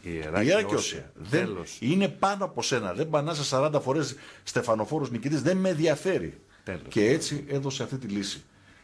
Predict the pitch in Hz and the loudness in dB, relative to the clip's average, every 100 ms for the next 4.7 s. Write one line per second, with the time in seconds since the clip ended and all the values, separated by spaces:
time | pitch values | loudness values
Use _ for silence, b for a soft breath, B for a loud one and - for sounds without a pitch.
0 | b 90 92 87 90 160 175 175 131 113 | b -4 -2 0 0 2 0 0 -2 0
1 | 95 - 110 123 107 95 80 156 147 117 | -2 4 4 6 4 2 0 0 2 2
2 | 123 98 85 139 135 - - 95 143 156 | 0 0 2 2 2 -2 -6 0 2 4
3 | 147 135 127 117 104 95 85 101 92 85 | 2 0 0 -2 -2 -4 -2 0 0 -4
4 | 73 - 123 147 151 143 135 | -4 0 4 4 2 -2 -4